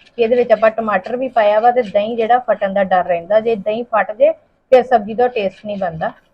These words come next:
ਇਸ ਕਰਕੇ ਲਗਾਤਾਰ ਇਹਨੂੰ ਆਪਾਂ ਹਿਲਾਉਣਾ ਹੁੰਦਾ ਜਦੋਂ ਦਹੀਂ ਪਾਉਣਾ ਹੁੰਦਾ। ਬਾਕੀ ਇਹ ਇੰਡਕਸ਼ਨ ਆ ਜਿਹੜਾ ਆਪਾਂ ਬਹੁਤ ਸੇਲ ਕੀਤਾ ਸੀ ਇਹ ਵੀ, ਤੇ ਹੁਣ ਵੀ ਬਹੁਤ ਭੈਣਾਂ ਮੰਗਾਉਂਦੀਆਂ ਨੇ। ਇਹਦਾ ਬਹੁਤ ਇੰਨਾ ਸੁੱਖ ਆ ਵੀ ਇਹਨੂੰ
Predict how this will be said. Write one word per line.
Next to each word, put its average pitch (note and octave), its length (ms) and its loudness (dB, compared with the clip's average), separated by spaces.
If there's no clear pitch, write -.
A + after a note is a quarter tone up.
ਇਸ A#3 160 0
ਕਰਕੇ B3 300 2
ਲਗਾਤਾਰ A#3 440 6
ਇਹਨੂੰ A#3+ 240 0
ਆਪਾਂ A3 220 2
ਹਿਲਾਉਣਾ G#3+ 420 2
ਹੁੰਦਾ G#3 180 0
ਜਦੋਂ G3+ 220 -8
ਦਹੀਂ F#3+ 240 -2
ਪਾਉਣਾ F3+ 240 -6
ਹੁੰਦਾ। F#3 240 -12
ਬਾਕੀ A3+ 340 2
ਇਹ C#4 140 12
ਇੰਡਕਸ਼ਨ B3+ 460 4
ਆ C4 80 2
ਜਿਹੜਾ B3+ 180 6
ਆਪਾਂ B3+ 220 4
ਬਹੁਤ A3+ 260 4
ਸੇਲ A3 280 -2
ਕੀਤਾ G#3+ 300 0
ਸੀ A#3 200 -4
ਇਹ G#3+ 60 -2
ਵੀ, C#4 180 -6
ਤੇ G#3 220 0
ਹੁਣ G#3+ 260 -2
ਵੀ B3+ 100 0
ਬਹੁਤ A#3+ 280 4
ਭੈਣਾਂ A#3 260 0
ਮੰਗਾਉਂਦੀਆਂ G3 500 0
ਨੇ। B3 120 -2
ਇਹਦਾ A#3 280 -2
ਬਹੁਤ A#3+ 340 4
ਇੰਨਾ B3+ 260 2
ਸੁੱਖ B3 300 2
ਆ B3+ 60 8
ਵੀ B3 140 2
ਇਹਨੂੰ B3 160 4